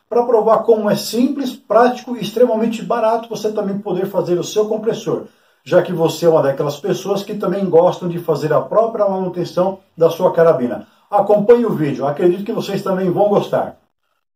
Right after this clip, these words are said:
Bom, pessoal, este aqui é o compressor de molas que eu fiz de uma forma muito artesanal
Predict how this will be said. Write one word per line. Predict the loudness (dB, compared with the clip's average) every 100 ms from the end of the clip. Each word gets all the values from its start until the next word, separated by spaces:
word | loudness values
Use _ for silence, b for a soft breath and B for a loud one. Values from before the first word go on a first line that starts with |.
| -14
Bom, | -8
pessoal, | -6 -2 -4 -4 -12 _ _ _
este | -2 -2 -2
aqui | -4 -2
é |
o | -2
compressor | 0 0 2 0 -2
de | -2
molas | 0 2 2 0 -6 -16 _ _
que | -2
eu | -2
fiz | -2 -2 0
de |
uma | 0 -2
forma | 0 0 2
muito | 2 0 2 2
artesanal | 0 -2 -2 0 2 2 0